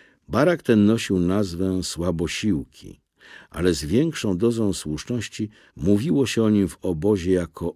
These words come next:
o kostnicy lub trupiarni. W czasie pobytu w szpitalu zaprzyjaźniłem się również serdecznie z siostrą, niezwykle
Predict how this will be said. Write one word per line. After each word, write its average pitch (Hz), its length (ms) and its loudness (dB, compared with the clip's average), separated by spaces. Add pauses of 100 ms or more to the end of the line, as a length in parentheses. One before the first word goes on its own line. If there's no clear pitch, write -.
o 76 140 -10
kostnicy - 880 -6
lub 73 300 -8
trupiarni. - 920 -14 (880)
W - 120 -20
czasie 110 300 0
pobytu 98 460 -2
w - 80 -12
szpitalu 113 640 -6 (440)
zaprzyjaźniłem 113 1120 2
się 92 260 -2
również 92 400 0
serdecznie 82 720 -2
z - 80 -10
siostrą, 69 680 -8 (400)
niezwykle 110 800 0